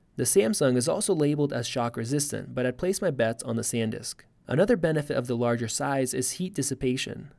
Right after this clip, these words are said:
The Samsung drive gets hot really fast, where the SanDisk stays cool even after prolonged use.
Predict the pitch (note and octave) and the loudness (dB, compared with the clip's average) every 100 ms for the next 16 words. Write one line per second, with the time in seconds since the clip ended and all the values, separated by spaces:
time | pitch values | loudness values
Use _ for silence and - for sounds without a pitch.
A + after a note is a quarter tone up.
0 | _ - - D#3 F#3+ A3 F#3 C3+ A2+ A2+ | _ -2 0 2 0 0 2 2 2 0
1 | B2+ - C3 A#2+ A#2+ A#2+ - C3+ G#2+ A2 | -2 0 2 2 0 -2 0 0 0 -4
2 | - - B2+ A#2 D3 E3 E3+ A#2 - - | -10 0 0 2 0 0 2 0 -2 0
3 | C3 A#2+ - D3+ C#3 C3 - F3+ F3+ C3+ | 2 0 0 2 2 2 -2 0 2 0
4 | C#3 C3+ B2 A#2+ A#2 A2 B2 A#2+ - | -2 -2 -2 0 0 2 2 2 -4